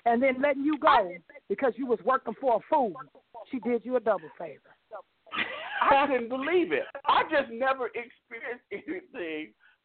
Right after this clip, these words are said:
Speaker 2: like that at all. I'm just like, so
Speaker 1: Wow.
Speaker 2: ultimately, I'm getting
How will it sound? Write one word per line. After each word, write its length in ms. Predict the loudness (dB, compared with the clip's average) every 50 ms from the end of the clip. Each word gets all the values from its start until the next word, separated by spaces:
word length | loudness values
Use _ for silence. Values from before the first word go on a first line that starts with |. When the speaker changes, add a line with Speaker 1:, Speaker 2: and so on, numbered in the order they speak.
| _ _
Speaker 2:
like 480 | -16 -12 -6 0 2 2 2 0 -4 -6
that 360 | -2 0 0 0 -2 -4 _ _ _ _ _ _ _ _ _ -4
at 200 | -2 -2 -2 0 2
all. 480 | 2 2 2 2 0 -2 -6 -10 -16 _ _ _ _ _ _ -8
I'm 220 | -8 -6 -6 -8
just 200 | -8 -10 -10 -8
like, 300 | -8 -8 -8 -8 -10 -14 -10 -6
so 220 | -4 -2 -2 0
Speaker 1:
Wow. 400 | 0 2 2 2 2 0 -2 -2
Speaker 2:
ultimately, 880 | -2 0 0 0 0 -4 -10 -10 -8 -6 -6 -4 -4 -4 -4 -6 -8 -14 -18 _ _ _ _ _ _ _ _ _ _ _ _ _ _ _ _ _
I'm 200 | -2 -2 -2 -2
getting 320 | -4 -4 -4 -4 -4 -6